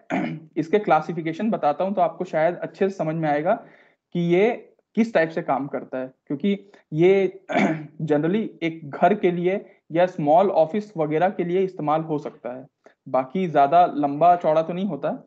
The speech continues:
तो आईएसडीएन के दो option हैं यूज़ करने के, एक होता है बीआरआई जिसको बोलते हैं basic rate interface,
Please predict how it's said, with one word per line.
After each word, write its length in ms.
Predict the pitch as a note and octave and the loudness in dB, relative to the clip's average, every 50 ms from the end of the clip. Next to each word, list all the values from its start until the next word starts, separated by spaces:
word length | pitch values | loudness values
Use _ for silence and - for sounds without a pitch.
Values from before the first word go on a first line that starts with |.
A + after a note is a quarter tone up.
| _ _ - - _ _ _ _ _ _ _ - | _ _ -20 -20 _ _ _ _ _ _ _ 4
तो 380 | F#3+ G3+ G#3 G#3 - - - _ _ _ _ - | 6 6 6 4 0 -8 -18 _ _ _ _ -2
आईएसडीएन 640 | D#3+ D3+ D#3+ F#3+ G#3+ A3 G#3 F3 G3 G3 G3+ A3+ | -2 0 2 2 2 2 0 -2 -4 -4 -4 -4
के 80 | B3+ G#3+ | -4 -4
दो 180 | G3 E3+ F3+ F#3 | -2 0 2 2
option 340 | E3+ D3 D3 - D#3+ D3+ | 2 2 0 -4 -10 -8
हैं 180 | F3 F#3+ A3+ B3+ - D#3+ | -8 -8 -10 -10 -8 -8
यूज़ 220 | D#3+ E3 E3+ E3+ - | -6 -6 -8 -8 -8
करने 300 | - B2 - C3 C3+ C3 | -10 -10 -8 -10 -10 -10
के, 120 | - - - - _ _ _ _ _ _ - | -12 -14 -16 -16 _ _ _ _ _ _ -2
एक 200 | F3+ G3+ G3 - - _ _ _ _ - | -2 -2 -2 -4 -10 _ _ _ _ -12
होता 220 | F3 E3 D#3+ F3 | -10 -6 -4 -2
है 340 | F#3 G3 G#3 G3 E3 D#3 C3+ | 0 0 0 -2 -4 -6 -6
बीआरआई 500 | C#3 E3 F3+ F#3 F3+ F3 F3 F3 F#3 G#3+ | -2 2 4 6 6 6 6 4 4 2
जिसको 420 | A3+ A3+ - - D#3 D3 - D#3+ D3+ | -2 -8 -10 -12 -14 -8 -6 -4 -2
बोलते 260 | D3+ D3+ C#3+ D#3 D#3 | -2 -2 -2 -2 -4
हैं 120 | D3 C#3+ | -2 0
basic 320 | C#3+ C#3+ C#3 - G#3 - D3 | 0 0 0 0 -2 -2 0
rate 240 | D3+ D#3+ F3+ E3+ | 0 0 0 0
interface, 460 | F3 F3 E3+ F3+ F3+ G3 G#3 C4 - | 0 0 0 0 0 0 -2 -4 -4